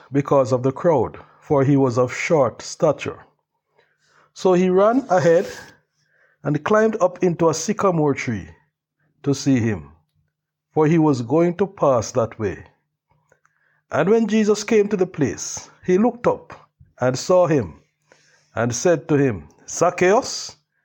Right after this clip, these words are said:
make haste and come down, for today I must stay at your house." So he made haste and came down, and received him joyfully. But when they saw it, they all complained, saying,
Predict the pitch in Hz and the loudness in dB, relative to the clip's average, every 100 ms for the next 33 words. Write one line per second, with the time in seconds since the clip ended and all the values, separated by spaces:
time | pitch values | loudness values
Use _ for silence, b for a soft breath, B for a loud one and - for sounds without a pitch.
0 | _ _ _ - 127 214 226 226 208 - | _ _ _ -6 -2 0 2 2 0 -2
1 | - 147 - 151 135 127 101 - - _ | -6 -4 -2 -2 -2 -2 -4 -8 -18 _
2 | _ _ _ _ _ - 147 147 139 175 | _ _ _ _ _ -2 -2 -2 0 2
3 | 180 185 147 143 143 127 - 196 160 131 | 2 2 0 0 0 -4 -4 0 0 0
4 | 123 120 127 120 143 87 - - - _ | -2 -2 -2 0 -2 -2 -10 -16 -18 _
5 | _ _ _ _ b b b b - - | _ _ _ _ b b b b -6 2
6 | 208 170 160 214 247 247 220 180 - 156 | 2 4 2 2 2 2 2 2 0 -2
7 | 156 - 208 208 139 101 80 82 _ - | -2 0 0 2 0 -2 -4 -14 _ -20
8 | _ - 127 127 127 - 208 180 139 139 | _ -4 -2 0 -2 -2 0 0 0 -2
9 | 117 98 127 123 117 107 104 76 - _ | -2 -2 0 0 -2 -6 -10 -10 -18 _
10 | _ _ _ _ _ _ _ _ _ B | _ _ _ _ _ _ _ _ _ B
11 | B B B B 165 233 247 269 277 - | B B B B -2 0 2 2 2 2
12 | 196 165 165 156 160 170 196 196 214 208 | 2 2 0 0 2 4 2 2 0 0
13 | 233 220 214 120 85 87 - 147 123 90 | 0 2 2 0 -6 -8 0 0 0 -4
14 | 80 | -12